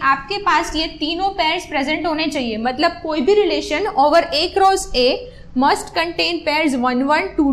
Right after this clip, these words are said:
two and three three, ये तीनों पेयर इंक्लूड होने चाहिए तभी उसको रिफ्लेक्सिव रिलेशन बोलेंगे। तो ये रिफ्लेक्सिव रिलेशन नहीं है।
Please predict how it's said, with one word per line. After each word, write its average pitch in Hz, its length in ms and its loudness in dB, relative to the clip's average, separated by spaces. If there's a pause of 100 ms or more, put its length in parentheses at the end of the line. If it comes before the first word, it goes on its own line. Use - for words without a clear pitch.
two 339 200 2
and 330 140 -4
three 285 220 4
three, 214 200 -4 (340)
ये 277 240 2
तीनों 302 400 -2
पेयर 330 300 -4
इंक्लूड 311 380 2
होने 294 280 2
चाहिए 277 320 0 (140)
तभी 294 200 0
उसको 381 260 -2
रिफ्लेक्सिव 311 500 -4
रिलेशन 269 380 4
बोलेंगे। 220 400 2 (380)
तो 285 60 -4
ये 302 200 0
रिफ्लेक्सिव 339 500 0
रिलेशन 302 420 -2
नहीं 269 240 2
है। - 120 -4